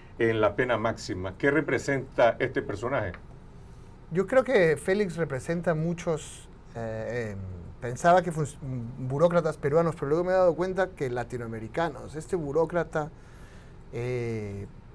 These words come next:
Speaker 2: que siempre es maniático de, de poner su nombre, su apellido y su título en todas partes y de usar las palabras más largas que pueda, eh, que es, eh, profundamente ineficiente,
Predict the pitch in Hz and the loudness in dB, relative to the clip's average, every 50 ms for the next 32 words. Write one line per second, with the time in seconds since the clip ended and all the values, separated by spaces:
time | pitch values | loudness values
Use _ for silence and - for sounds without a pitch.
0 | - - - - - - 127 - 165 170 170 175 170 - - - - 151 151 151 | -18 -18 -18 -14 -12 -10 -4 -2 0 0 0 0 -2 -4 -8 -4 -2 0 0 2
1 | 151 156 165 175 175 175 175 156 - 156 147 139 135 131 127 127 127 127 131 143 | 2 4 4 4 4 2 0 0 2 2 2 2 2 0 -2 -4 -6 -4 -4 -4
2 | 147 147 - 156 151 156 165 160 156 139 - 127 - 127 131 147 151 151 143 - | -4 -4 -4 -2 0 0 0 0 -2 -2 -4 -4 -4 -2 0 0 0 0 -2 -4
3 | 127 - 151 160 160 - 147 127 127 131 127 120 - 139 143 139 127 - - 156 | -6 -6 -6 -6 -4 -4 -6 -4 -4 -4 -6 -6 -4 -4 -4 -4 -4 -4 -4 -4
4 | 151 151 147 123 - 127 120 113 120 151 151 151 - - 131 135 143 147 143 135 | -4 -4 -8 -8 -6 -6 -6 -4 -4 -4 -4 -4 -4 -2 0 0 0 0 0 -2
5 | 135 139 139 131 127 131 135 143 147 151 147 143 127 120 117 113 110 98 - - | -4 -6 -6 -6 -4 -2 2 2 4 4 2 2 -2 -2 -6 -6 -8 -8 -10 -10
6 | 110 85 - 120 123 120 127 147 185 226 - - - - - - - - - - | -12 -8 -6 -4 -4 -2 -2 -4 -4 -6 -8 -14 -18 -18 -18 -18 -18 -18 -18 -18
7 | - - - - - - 127 123 123 120 120 117 113 113 104 98 82 64 69 85 | -18 -18 -18 -18 -14 -10 -8 -6 -4 -4 -4 -4 -6 -6 -8 -8 -10 -12 -12 -12
8 | 80 85 92 90 87 - - - - - - 131 131 135 147 156 156 151 - - | -12 -12 -12 -14 -14 -14 -14 -16 -14 -10 -6 -2 0 4 4 6 4 4 2 -2
9 | - 139 127 123 120 117 113 - - 131 127 175 185 196 175 175 175 156 160 151 | -2 -2 0 0 0 -2 -4 -6 -6 -4 -2 0 0 0 0 0 0 0 -2 -2
10 | 139 - - 107 - - 123 127 139 151 147 185 226 277 | -4 -4 -8 -10 -8 -6 -6 -4 -4 -4 -2 -2 -2 -2